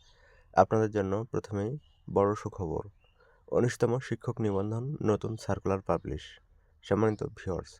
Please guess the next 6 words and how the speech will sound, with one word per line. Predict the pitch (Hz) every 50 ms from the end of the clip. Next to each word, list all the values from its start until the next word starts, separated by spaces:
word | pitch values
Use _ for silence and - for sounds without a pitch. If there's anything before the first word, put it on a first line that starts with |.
| _ _ _ _ _ - -
চলুন | 107 110 117 127 123 104 90
দেরি | 104 101 98 104 104
না | 98 -
করে | 92 95 104 117 147 - _ _ _ _ _ _ _ _ _ _ _ _ _ _ _ _ _ _ _ _ _ _ _ -
উনিশতম | 107 110 110 - - 98 98 107 - -
শিক্ষক | 110 - - -